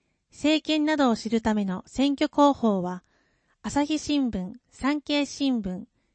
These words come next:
千葉日報、東京新聞、日本経済新聞、毎日新聞、読売新聞の朝刊に折り込まれます。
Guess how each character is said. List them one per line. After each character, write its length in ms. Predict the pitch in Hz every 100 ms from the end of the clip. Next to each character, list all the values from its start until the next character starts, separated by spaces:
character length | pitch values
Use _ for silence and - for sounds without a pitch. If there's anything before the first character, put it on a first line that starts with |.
| _
千 140 | - 226
葉 160 | 262
日 200 | 277 277 _ -
報、 360 | 196 180 208 _ _ _ _
東 220 | 277 294 285
京 240 | 302 294
新 340 | - 285 262
聞、 240 | 190 175 220 _ _ _ -
日 140 | 220 226
本 240 | 302 302
経 260 | 302 302 285
済 220 | 294 285
新 340 | - 285 247
聞、 240 | 185 170 202 _ _ _ _ -
毎 260 | 247 277
日 240 | 277 262 254
新 300 | 277 262 214
聞、 280 | 185 185 - _ _ _ -
読 140 | 214
売 280 | 269 302 294
新 300 | - 311 285
聞 140 | 240
の 120 | 214 190
朝 260 | 226 220
刊 280 | 220 220 220
に 100 | 214
折 200 | 202 220
り 40 |
込 80 | 220
ま 120 | 214
れ 100 | 208
ま 140 | 196 202
す。 220 | -